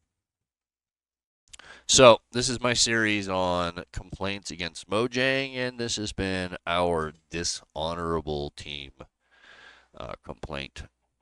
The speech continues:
So, thanks for watching. I'm Cyber Axe. The Wonders Lie Crafted. Don't forget to like and subscribe, and we got a new membership system you can join in if you would like to get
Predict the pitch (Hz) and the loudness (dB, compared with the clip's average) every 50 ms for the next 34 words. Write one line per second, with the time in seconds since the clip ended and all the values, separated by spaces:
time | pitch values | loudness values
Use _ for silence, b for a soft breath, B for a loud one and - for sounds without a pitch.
0 | _ _ _ _ - - 101 92 - - - - 117 123 120 - 127 127 156 - | _ _ _ _ -4 -2 -2 -2 -2 -6 -8 -8 -6 -6 -4 0 2 2 2 2
1 | - - - 92 87 - 104 107 110 110 113 135 160 - 123 131 190 254 302 330 | 0 -6 -10 -4 0 2 4 4 4 4 2 0 0 0 4 10 12 12 12 12
2 | 254 190 180 226 269 330 359 349 254 151 135 131 139 139 151 170 180 190 202 196 | 12 10 12 12 12 12 12 12 10 10 10 10 8 8 6 4 6 6 4 4
3 | - 165 160 165 175 185 214 247 208 143 - - - - - 95 95 92 95 95 | 4 4 6 6 6 6 6 6 4 2 2 0 -2 -2 0 0 0 0 2 4
4 | 104 117 120 - - 92 110 127 139 147 151 131 - - 123 - - - 143 185 | 4 4 4 4 2 4 6 8 6 6 4 -2 -6 -4 -4 -4 -2 0 0 0
5 | 196 180 143 120 110 110 117 123 127 127 131 139 135 131 123 127 139 151 160 160 | 0 0 -2 -4 -4 0 0 0 0 0 -2 -6 -8 -8 -4 -4 -4 -4 -4 -2
6 | 160 170 170 170 165 - - 165 151 - - - - 160 165 - - 156 156 151 | -2 -2 0 0 -2 -2 -2 -2 -2 -4 -6 -6 -4 -2 -2 -2 -2 -4 -6 -6
7 | 147 143 143 - - 139 135 120 104 85 - 104 104 110 113 120 117 113 113 113 | -6 -10 -10 -8 -8 -10 -10 -10 -10 -10 -8 -6 -4 -2 -2 -2 -2 0 0 0
8 | 113 104 92 - - 90 107 117 110 - - 76 80 87 98 101 - - B B | 0 -2 -4 -6 -4 -4 -2 -2 -2 -2 -2 0 2 2 2 0 -2 -6 B B
9 | B B B B B _ - 80 73 - 82 85 92 - | B B B B B _ -8 -6 -6 -4 -2 0 -2 -2